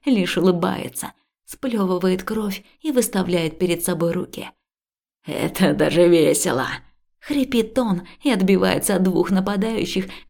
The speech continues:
когда со спины на него накидывается брюнет. Максу приходится тяжело. Он прогибается вперед, едва не теряет равновесие. Воспользовавшись слабостью противника,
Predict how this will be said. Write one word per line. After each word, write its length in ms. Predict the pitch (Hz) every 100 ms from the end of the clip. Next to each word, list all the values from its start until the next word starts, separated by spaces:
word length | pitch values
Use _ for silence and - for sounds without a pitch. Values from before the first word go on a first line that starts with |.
| _
когда 340 | - 262 226 226
со 140 | 214
спины 340 | 196 226 220
на 80 | 220
него 260 | 196 202 196
накидывается 720 | 202 196 240 196 185 185 208
брюнет. 500 | 185 208 220 226 190 - _ -
Максу 420 | 247 196 190 185
приходится 560 | 190 185 180 180 180
тяжело. 480 | 190 190 190 - - - _ _
Он 200 | - 262
прогибается 760 | 226 214 190 185 208 196 - 185
вперед, 500 | 185 202 208 202 - _
едва 400 | 233 220 185 190
не 160 | 190 185
теряет 320 | 196 196 185
равновесие. 760 | 190 196 208 214 220 - - 190 _ _ -
Воспользовавшись 1000 | - - - 240 208 196 196 - 190
слабостью 540 | 190 202 208 185 190 196
противника, 720 | 196 196 233 226 202 - 196